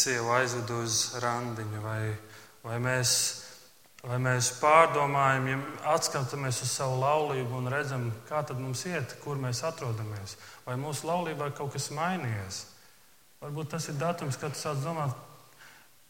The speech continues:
nav tā, kā kādreiz bija, un ko mēs varam darīt, lai to atgūtu.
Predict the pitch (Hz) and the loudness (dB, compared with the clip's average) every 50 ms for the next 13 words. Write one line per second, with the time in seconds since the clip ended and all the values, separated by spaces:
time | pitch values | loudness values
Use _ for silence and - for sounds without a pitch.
0 | - - 175 175 190 202 196 - 185 165 - 151 135 - - 190 190 180 139 127 | -16 -8 -4 -2 -2 -2 0 0 0 0 0 -2 -2 -2 0 0 0 2 2 2
1 | 120 117 110 104 101 110 107 104 98 95 - - - - - - - - - - | 2 4 2 2 0 -2 -2 -4 -4 -6 -10 -14 -20 -20 -20 -20 -20 -20 -20 -16
2 | - - 120 - 151 156 147 135 120 - 151 143 139 135 127 131 139 139 135 123 | -14 -12 -10 -8 -6 -4 -4 -4 -2 -2 -2 -2 -2 -2 -2 0 -2 -2 -2 -4
3 | 110 - 127 123 120 120 120 117 - - - - - - - - - - 127 113 | -4 -4 -4 -2 -2 -2 -4 -6 -8 -12 -18 -20 -20 -20 -20 -20 -14 -10 -8 -6
4 | 110 113 131 135 131 110 104 104 98 95 92 - - | -4 -4 -4 -4 -6 -8 -10 -10 -12 -12 -14 -16 -18